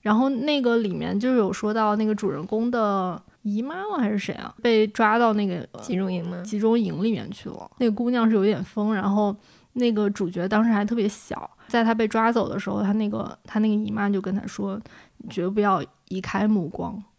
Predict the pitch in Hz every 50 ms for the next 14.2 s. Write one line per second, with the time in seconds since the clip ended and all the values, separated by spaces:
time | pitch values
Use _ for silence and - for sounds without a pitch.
0 | _ _ _ _ - _ _ _ 247 233 220 214 208 202 196 196 196 202 226 220
1 | 202 208 202 214 262 285 285 269 262 269 - 349 359 277 - 220 - - - -
2 | - - - 127 185 220 220 254 262 294 302 285 247 220 202 202 208 208 202 -
3 | 269 254 247 240 220 - - 147 175 - - 226 214 208 202 196 202 143 143 170
4 | 175 185 170 170 - 151 151 151 185 - - 202 190 - - 202 - - - 185
5 | 208 240 247 - - - - - - 320 320 320 311 277 220 196 185 202 214 220
6 | 214 247 220 151 - - 196 202 185 175 175 185 196 202 208 202 190 170 180 180
7 | 180 175 170 - - - - - - - - 220 226 220 185 214 226 220 214 208
8 | 208 214 - - - 220 247 - - - - - - - - - - _ - 285
9 | 247 - - 185 185 196 - - 247 220 202 180 165 170 - - 208 196 180 190
10 | 208 - - - - - - - _ _ - - 170 185 370 320 - 196 196 -
11 | - 202 - 220 170 156 147 - 175 175 175 180 190 220 - - - - - -
12 | - - - - - - 247 240 240 240 240 233 220 202 240 262 240 196 226 196
13 | 208 208 190 196 202 214 220 214 - - 214 202 - - 226 220 208 196 190 180
14 | 175 165 156